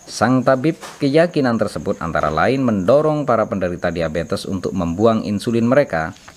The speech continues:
dan menyuruh para pasien kanker untuk menyudahi kemoterapi mereka. Dan sebaliknya, mendorong mereka untuk memohon keajaiban.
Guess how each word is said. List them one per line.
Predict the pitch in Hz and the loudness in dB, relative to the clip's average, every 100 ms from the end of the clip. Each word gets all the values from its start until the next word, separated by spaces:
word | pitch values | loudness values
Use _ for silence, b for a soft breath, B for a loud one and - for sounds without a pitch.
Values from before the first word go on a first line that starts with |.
| - | -6
dan | 71 69 76 87 | -4 -2 -4 -4
menyuruh | 87 92 92 113 127 123 123 - | -2 -2 2 2 4 2 0 -2
para | 139 151 160 139 | -2 0 0 0
pasien | 113 117 101 | 0 -2 -2
kanker | 98 92 90 87 92 | -4 -4 -6 -8 -8
untuk | 80 - | -8 -8
menyudahi | 78 76 117 110 92 92 | -6 -2 0 2 0 -2
kemoterapi | 87 87 107 110 104 110 | -2 -2 0 2 0 0
mereka. | 117 135 127 - - - - B B B - | 0 0 0 -4 -4 -16 -20 B B B -4
Dan | 73 - | -4 -4
sebaliknya, | 78 87 165 165 123 123 120 | -2 2 2 0 -2 -2 -4
mendorong | - 80 76 78 | -6 -4 -4 -2
mereka | 82 101 113 | -2 0 0
untuk | 104 95 - | 0 -4 -6
memohon | 87 98 117 117 120 123 113 | -4 0 2 2 2 0 -2
keajaiban. | 78 85 98 98 123 85 64 | -4 -2 0 2 2 0 -6